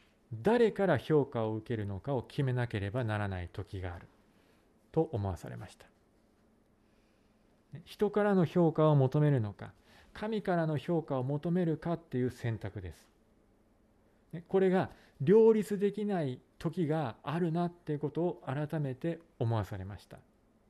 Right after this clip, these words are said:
あの、人から評価をされるってことは、必ずしも悪いことではありません。評価を受けるほど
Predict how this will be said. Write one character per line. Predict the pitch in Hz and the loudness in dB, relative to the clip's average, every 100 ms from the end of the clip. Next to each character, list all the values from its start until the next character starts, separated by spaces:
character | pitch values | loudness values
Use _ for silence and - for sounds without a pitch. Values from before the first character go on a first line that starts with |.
| _ _ _ _ _ _ _ _ _ _ _ _ _ _ _ _ _ _ _ _ _ _ _ | _ _ _ _ _ _ _ _ _ _ _ _ _ _ _ _ _ _ _ _ _ _ _
あ | 180 | -2
の、 | 165 160 - _ _ | 0 0 -4 _ _
人 | - - 233 | -8 -4 -2
か | 247 | 0
ら | 247 | 0
評 | - - 254 | 0 -2 -2
価 | - 113 | 0 0
を | 98 | 0
さ | 123 | -2
れ | 120 | 0
る | 127 | 0
っ | 123 | -2
て | - | -6
こ | 95 | -8
と | - 98 | -6 -2
は、 | 147 123 - _ _ _ _ _ _ _ | 0 -2 -8 _ _ _ _ _ _ _
必 | 170 180 185 185 | -2 0 2 0
ず | 180 | -2
し | 151 | 0
も | 160 | 2
悪 | 120 120 139 | 2 2 0
い | |
こ | 117 | -2
と | 107 | -6
で | 131 | -6
は | 139 | -6
あ | 92 | -8
り | 87 | -10
ま | 85 | -12
せ | - | -16
ん。 | 98 _ _ _ _ _ _ _ _ _ _ _ _ 135 - | -20 _ _ _ _ _ _ _ _ _ _ _ _ -20 -18
評 | - 190 170 | 2 4 4
価 | 160 135 | 0 -2
を | 131 | 0
受 | 156 151 | -2 -2
け | 226 | 0
る | 226 180 | 0 -2
ほ | 190 | -2
ど | 185 226 131 | 0 0 0